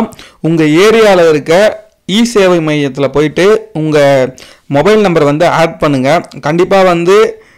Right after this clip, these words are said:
அஹ், இப்ப வந்து நிறைய இ சேவை மையத்துல இந்த மாதிரி டி என் பி எஸ் சி மாணவர்களுக்கு,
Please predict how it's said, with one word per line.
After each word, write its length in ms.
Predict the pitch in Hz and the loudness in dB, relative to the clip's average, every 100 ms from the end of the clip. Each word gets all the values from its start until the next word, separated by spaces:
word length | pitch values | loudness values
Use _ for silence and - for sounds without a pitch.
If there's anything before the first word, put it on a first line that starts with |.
| - | -8
அஹ், 420 | 151 160 151 143 143 | -2 0 2 2 0
இப்ப 260 | 165 - 214 | -4 -2 0
வந்து 240 | 185 190 | 2 0
நிறைய 420 | 190 151 165 202 208 175 | 0 0 0 0 0 -2
இ 60 | 190 | -2
சேவை 280 | 196 175 | 0 0
மையத்துல 480 | 160 147 151 139 160 | 0 0 -2 0 0
இந்த 160 | 180 160 | 0 0
மாதிரி 200 | 160 170 | 0 0
டி 140 | 175 190 | -2 0
என் 160 | 196 175 | 0 -2
பி 160 | 160 | -2
எஸ் 100 | 151 | -4
சி 80 | 139 | -4
மாணவர்களுக்கு, 720 | 131 151 156 143 135 120 170 | -4 -2 -2 -2 -4 -2 0